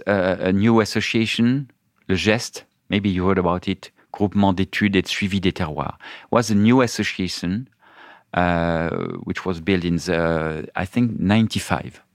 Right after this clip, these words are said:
And at this time, we were maybe not, now we are eighty-five, we were maybe forty.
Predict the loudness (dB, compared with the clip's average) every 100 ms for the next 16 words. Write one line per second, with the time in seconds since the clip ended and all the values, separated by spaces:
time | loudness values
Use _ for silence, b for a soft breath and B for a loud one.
0 | _ _ _ _ B B B B B B
1 | B _ _ 0 2 2 -2 -2 2 2
2 | 2 2 2 2 2 0 -2 -2 -2 -2
3 | 0 0 -2 -4 0 4 4 4 2 0
4 | -4 -4 -10 -8 -4 -2 -4 -8 -6 -2
5 | 2 2 2 0 -2 -4 -6 -4 -4 -4
6 | -4 -4 -6